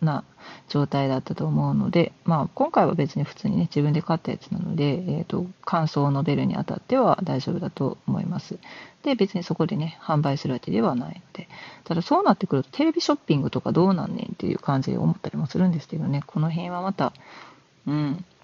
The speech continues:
化粧品の専門家とか、あるいは薬機法の専門家とかに聞いてみようかなと思っております。はい、夜もぐだぐだぐだぐだっと二十四分も喋ってしまいましたが、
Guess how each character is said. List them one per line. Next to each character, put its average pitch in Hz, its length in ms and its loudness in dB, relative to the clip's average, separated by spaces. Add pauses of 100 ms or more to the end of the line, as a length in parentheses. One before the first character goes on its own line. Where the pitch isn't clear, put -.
(320)
化 165 80 2
粧 151 220 4
品 147 760 2
の 254 280 4
専 147 460 0
門 143 240 0
家 143 180 -6
と - 140 -10
か、 220 320 0 (400)
あ 170 60 2
る 156 80 8
い 147 40 6
は 156 140 4
薬 139 220 2
機 151 120 0
法 139 220 2
の 170 120 -2
専 156 320 -2
門 151 180 -4
家 - 160 -6
と - 100 -6
か - 140 -2
に 220 160 6
聞 - 120 -2
い 143 40 -4
て - 100 -6
み 139 100 -4
よ - 60 -4
う - 20 -12
か - 120 -10
な 233 220 4
と - 240 -8 (160)
思 170 140 -2
っ - 40 -10
て - 140 -12
お - 20 -6
り - 80 0
ま 196 140 4
す。 - 260 -6 (520)
は 156 180 2
い、 - 160 0
夜 156 240 6
も 143 240 2 (240)
ぐ 151 120 4
だ 147 120 6
ぐ 147 100 4
だ 143 120 2
ぐ 147 140 2
だ 135 120 2
ぐ 147 120 2
だ 165 220 6
っ 170 60 4
と - 120 -2
二 160 140 6
十 147 160 2
四 151 200 4
分 - 280 0
も - 160 0
喋 143 220 0
っ - 20 -4
て - 80 -6
し - 140 -4
ま 143 80 -2
い 143 40 -2
ま 147 120 -2
し - 60 -8
た - 120 -6
が、 - 180 -10